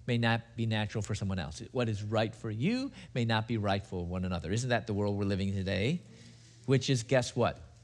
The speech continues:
Everyone did what was right in their own eyes. Hmm. History repeating itself.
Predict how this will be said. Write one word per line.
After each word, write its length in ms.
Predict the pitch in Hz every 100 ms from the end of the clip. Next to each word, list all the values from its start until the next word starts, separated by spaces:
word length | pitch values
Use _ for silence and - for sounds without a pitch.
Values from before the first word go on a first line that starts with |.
| - - - - - - - -
Everyone 880 | 156 156 156 156 156 160 170 165 - - - - - - - - - - -
did 240 | 127 120
what 240 | 113 113
was 200 | 117 101
right 580 | 98 104 90 87 - - - - - - - -
in 480 | 117 113 113 107 104
their 280 | 107 104 -
own 600 | 104 101 98 95 95 95 - -
eyes. 640 | 90 85 80 - - - - - - - - 285
Hmm. 220 | 190 104 73 - - - - - - - - - - - -
History 1040 | 190 180 - - - - 170 165 165 165 156 - - -
repeating 760 | 139 117 - 117 104 98 95 92
itself. 960 | 107 90 - 87 73 - - - - -